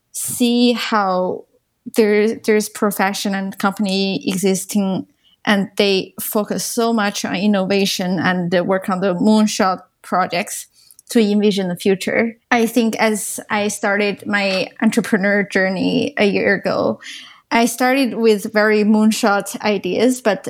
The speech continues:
little by little I realized the limited resources and the knowledge ba-, base I have as of now. So I kind of get my circle smaller and smaller. It's very good to see,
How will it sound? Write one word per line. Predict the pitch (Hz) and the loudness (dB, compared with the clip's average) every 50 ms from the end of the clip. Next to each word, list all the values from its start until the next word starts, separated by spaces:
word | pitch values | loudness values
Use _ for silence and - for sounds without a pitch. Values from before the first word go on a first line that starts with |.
| - | 0
little | 202 220 220 220 233 208 | 2 2 2 2 0 -2
by | 202 190 | 0 0
little | 196 202 202 - 214 | 2 0 0 2 0
I | 202 185 | 0 0
realized | 185 190 202 202 190 190 180 185 190 185 - - - | 0 0 0 0 2 2 2 2 0 -2 -4 -4 -2
the | 208 202 190 | 0 0 2
limited | 202 202 208 196 - 202 196 190 - - | 2 0 0 2 2 2 0 0 -2 -2
resources | - 202 190 185 - - 185 185 190 185 - 208 202 196 196 185 - | 0 0 2 0 0 -2 -2 -2 -2 -2 0 2 2 2 2 0 -2
and | - - 196 202 202 196 185 | -4 -4 -2 -2 -2 0 0
the | 196 196 - - - - _ _ _ _ _ _ - - - - _ - | 2 2 0 0 -2 -4 _ _ _ _ _ _ -20 -20 -20 -12 _ 2
knowledge | 240 220 220 220 226 254 277 254 285 - - - | 2 4 4 4 2 2 2 2 0 -4 -6 -6
ba-, | 226 185 233 247 - | -6 -6 -6 -6 -2
base | - 220 208 226 254 247 - | 0 2 4 4 2 2 0
I | 233 202 202 | 0 0 0
have | 202 - 202 190 196 208 226 240 - - | -4 -4 -2 0 0 0 0 -2 -4 -2
as | - 214 202 208 | -2 0 0 0
of | 202 - - | -2 -2 -2
now. | 185 185 - - 214 269 311 294 - - - - - | -4 -4 -2 0 0 0 -2 -2 -6 -16 -18 -16 -10
So | - - 226 | -2 0 2
I | 214 208 | 2 2
kind | 208 240 233 226 | 0 -2 0 2
of | 220 220 - - - - _ _ _ _ _ _ _ - | 2 0 0 -4 -12 -14 _ _ _ _ _ _ _ -2
get | 247 226 226 233 | -2 -2 0 0
my | 220 202 196 | -4 -2 -4
circle | - - 226 220 - 208 | -4 -4 -6 -4 -2 -4
smaller | 202 - - 202 202 202 202 | -4 -2 -2 -2 0 0 0
and | 196 196 196 | -2 -2 -4
smaller. | - - - 202 180 180 - - - 120 - 240 233 - - | -6 -6 -4 -2 -2 -2 -2 -2 -2 -2 -2 -4 -4 -6 -2
It's | - 220 208 - - - - | 0 0 0 0 -4 -10 -10
very | - 196 190 208 214 214 208 202 202 196 - | -10 -4 -2 0 0 0 0 -2 -2 -2 0
good | 214 208 196 - - | -2 -2 -2 -2 -12
to | - - 220 190 190 196 190 | -4 -2 0 0 0 0 -2
see, | - - - 208 196 190 190 185 - - | -4 -6 -4 -4 -2 -2 -2 -4 -6 -8